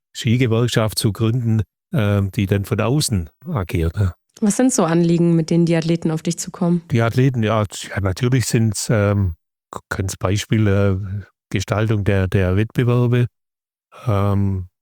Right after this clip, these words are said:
Speaker 1: ihr habt es ja mitbekommen mit dieser Vierschanzentournee für Frauen beispielsweise,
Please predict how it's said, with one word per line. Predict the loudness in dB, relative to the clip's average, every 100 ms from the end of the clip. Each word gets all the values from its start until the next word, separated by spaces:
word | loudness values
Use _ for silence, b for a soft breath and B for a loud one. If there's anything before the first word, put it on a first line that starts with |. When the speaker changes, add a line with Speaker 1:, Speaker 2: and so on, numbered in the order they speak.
| _ -10 -4
Speaker 1:
ihr | 0 0
habt | -2
es | -4 -2
ja | -2
mitbekommen | -2 -2 0 0 2 2
mit | 0 0
dieser | 0 2 2 -2
Vierschanzentournee | -2 -4 -2 -2 0 -2 0 0 2 2 0
für | -2
Frauen | -4 -2 0 0 -2 _ b -4
beispielsweise, | -2 -2 -2 -4 0 0 2 0